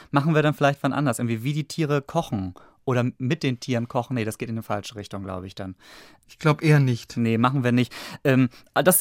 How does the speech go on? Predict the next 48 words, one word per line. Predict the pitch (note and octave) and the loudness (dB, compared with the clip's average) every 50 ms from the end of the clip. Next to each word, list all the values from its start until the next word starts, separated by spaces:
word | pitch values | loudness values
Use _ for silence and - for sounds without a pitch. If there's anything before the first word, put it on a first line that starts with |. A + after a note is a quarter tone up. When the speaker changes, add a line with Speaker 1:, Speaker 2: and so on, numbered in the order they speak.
| A3 D#3 | 4 4
Speaker 1:
war | D#3+ D#3+ D3 | 4 4 4
jetzt | C#3+ D#3 - | 4 0 -2
auf | B2+ C#3 | 0 0
jeden | E3 E3+ F3 D#3+ | 2 2 2 2
Fall, | - C#3 C3 B2 | 2 0 0 2
wie | C#3+ | 0
die | C#3+ D#3 C#3+ | 0 -2 0
Tiere | - C#3 C3 B2 | 0 0 0 0
Vorräte | - - G#3 A3+ A3 A3 G#3+ - - | 2 2 2 4 4 2 2 2 2
anlegen | D#3+ F3+ F3 F3 F3 F#3+ G#3+ A3 G3+ | 2 2 2 2 2 4 4 4 4
mit | D3+ D3+ - | 4 2 2
dem, | C#3 C#3+ C#3 C3+ - | 2 2 2 2 0
äh, | A#2+ B2 A#2 A#2 | 0 0 -2 -2
putzigen | - - E4+ F4 - - F#4 C4+ A#3+ | 2 2 2 2 4 2 0 2 2
Feldhamster | - A3+ A3+ A3+ A3+ G#3+ G3+ G#3+ - - A3+ G#3+ G3+ G3+ F#3+ - | 2 2 2 4 2 2 2 0 2 2 4 6 6 6 4 2
oder | C3+ E3 E3 C3+ | 2 2 2 2
auch | C3+ - | 2 2
dem | - D#3+ | 0 -4
Eichelhäher. | - B3 C4+ - B3+ A3+ A3 A3 G#3+ G#3+ G#3 G#3 G#3+ G3+ C#3+ B2+ | -4 -4 -4 -2 -2 0 0 2 2 2 4 4 4 2 2 0
Äh, | C#3+ | -2
den | C#3 D3+ D3+ - | -2 -4 -4 -2
fand | B2+ A#2 A#2+ | -4 -4 -4
ich | B2 | -6
besonders | - C3+ E3 F#3 F#3+ F3+ - | -6 -6 -4 -4 -4 -4 -6
gut, | - - E3+ D#3+ - - | -6 -6 -8 -6 -4 -4
ähm, | B2+ B2+ B2+ A#2+ B2+ B2 B2+ C3 - B2 B2+ - - - - | -2 -2 -2 -2 -2 -2 -4 -4 -6 -8 -10 -12 -12 -6 -4
weil | B2+ A#2+ - | -4 -4 -4
ich | - - | -4 -8
mich | C3 B2+ - | -8 -6 -6
so | - | -4
ein | B2 | -4
bisschen | B2+ B2 - C3 | -4 -4 -2 -2
mehr | B2 B2 | -2 -2
in | B2 | -2
die | A#2 B2 | -4 -2
Vogelwelt, | - G#3 G#3+ G#3 G3 D#3 D3+ D3+ D#3 - | 0 0 2 2 2 4 4 4 4 2
äh, | - - C3+ | 2 0 0
reinhören | C3 - C3+ D3 D3+ D3 D3 C#3+ C#3+ | 2 2 2 2 2 0 0 2 2
möchte. | C#3 C3+ C3+ - - C#3+ - - - - - - - | 2 2 0 0 -4 -6 -6 -8 -14 -18 -16 -4 -2
Und | B3 C4 A#3+ | 0 0 2
auch | G3 - | 0 0
die | - G3+ | -2 -2
komischen | - - F3+ F3 E3+ D#3 D#3+ D3+ | -2 0 0 0 0 0 -2 0
Honigtopfameisen | C#3 D3+ D3+ D#3 - C#3+ C3 - - - B2+ C3 B2+ B2+ B2 A2+ B2 B2+ | 0 0 0 0 0 -2 -2 -2 -2 -2 0 0 2 2 2 2 0 -2
hatten | B2+ - C3 A#2+ | -2 0 0 2
wir. | A#2 A#2+ A#2+ - - - - - - - | 2 2 2 0 -4 -16 -18 -18 -14 -12
Ich | - D3 - - | -10 -12 -12 -12
f-, | - - - - - - | -18 -20 -18 -18 -18 -16